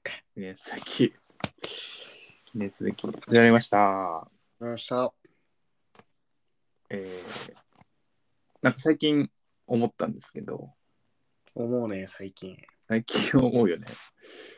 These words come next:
Speaker 1: なんか大体のポッドキャスト、大-、もう最近思ったんだけどとかで始まるよね。
Speaker 2: 大体最近思ったこと喋ってるからね。
Speaker 1: <laughs> 最近、昔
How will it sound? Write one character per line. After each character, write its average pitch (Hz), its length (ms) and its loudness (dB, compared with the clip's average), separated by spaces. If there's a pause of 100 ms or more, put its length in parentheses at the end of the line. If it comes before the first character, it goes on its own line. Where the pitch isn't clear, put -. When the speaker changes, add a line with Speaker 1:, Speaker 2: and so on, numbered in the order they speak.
(200)
Speaker 1:
な 139 80 2
ん 131 40 4
か 120 40 4
大 190 240 8
体 220 200 2
の 143 80 -6
ポ 147 100 -12
ッ - 100 -8
ド - 60 -8
キ - 80 -6
ャ 110 60 -4
ス - 60 -12
ト、 - 100 -6
大-、 127 260 -2 (400)
も 101 320 -6
う - 80 -20
最 151 240 -8
近 147 180 -4
思 143 120 -4
っ 139 40 -8 (240)
た 104 80 -2
ん 90 60 -4
だ 87 80 -8
け 85 120 -12
ど 85 220 -10 (100)
と - 100 -6
か - 140 -6 (140)
で - 120 0
始 95 180 -2
ま 90 80 2
る 85 80 2
よ - 60 -2
ね。 - 60 -20 (800)
Speaker 2:
大 190 140 2
体 185 460 0 (180)
最 - 200 -4
近 - 120 -4
思 135 140 0
っ - 20 -6
た - 80 -6
こ 98 60 -10
と 90 80 -10
喋 - 160 -10
っ 85 60 -12
て - 100 -20
る - 60 -20
か - 100 -20
ら 143 80 -6
ね。 190 120 -6 (600)
Speaker 1:
<laughs> - 580 -6
最 156 360 4
近、 - 340 -6
昔 175 1000 6